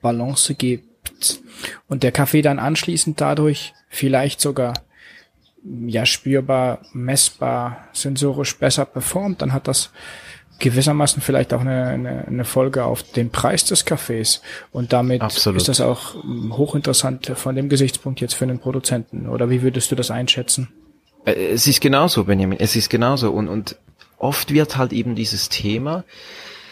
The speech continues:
Speaker 2: sagen wir mal, etwas dogmatischer geführt. Und dazu dann kommt im Blogpost noch viel mehr. Aber grundsätzlich ist es genauso, wenn wir es schaffen, den Kaffee durch eine gesteuerte Fermentation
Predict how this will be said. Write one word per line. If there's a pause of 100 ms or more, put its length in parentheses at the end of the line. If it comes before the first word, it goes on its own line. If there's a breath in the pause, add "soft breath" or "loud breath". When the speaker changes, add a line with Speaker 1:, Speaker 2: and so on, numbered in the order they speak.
(420 loud breath)
Speaker 2:
sagen
wir
mal,
etwas
dogmatischer
geführt.
Und
dazu
dann
kommt
im
Blogpost
noch
viel
mehr.
Aber
grundsätzlich
ist
es
genauso,
wenn
wir
es
schaffen,
den
Kaffee
durch
eine
gesteuerte
Fermentation